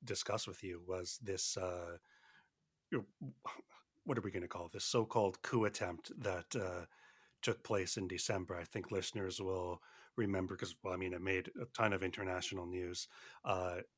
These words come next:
back in December when there were multiple arrests, maybe dozens,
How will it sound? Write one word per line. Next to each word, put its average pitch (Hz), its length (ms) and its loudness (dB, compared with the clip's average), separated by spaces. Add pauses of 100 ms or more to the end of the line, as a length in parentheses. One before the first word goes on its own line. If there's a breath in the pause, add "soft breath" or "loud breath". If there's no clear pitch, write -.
(120)
back 101 240 4
in 98 60 2
December 92 600 2 (380 loud breath)
when 98 500 2
there 98 140 4
were 90 300 0 (300)
multiple 107 680 4
arrests, 85 360 -6
maybe 90 300 -10
dozens, - 720 -2